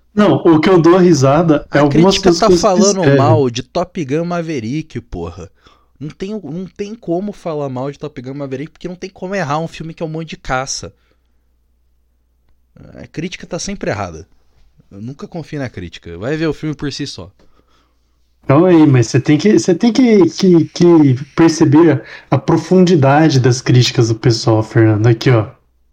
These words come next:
Speaker 1: Se tiv-, se Morbius fosse um parque temático, ele ia falir antes de abrir.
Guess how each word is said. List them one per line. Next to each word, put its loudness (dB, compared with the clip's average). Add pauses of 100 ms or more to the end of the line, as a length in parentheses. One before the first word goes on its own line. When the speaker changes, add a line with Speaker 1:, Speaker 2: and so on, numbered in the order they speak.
(1400)
Speaker 1:
Se 0
tiv-, 0
se 2
Morbius 4
fosse 2
um 6
parque 0
temático, 0 (800)
ele 4
ia 4
falir 4
antes 0
de 4
abrir. 2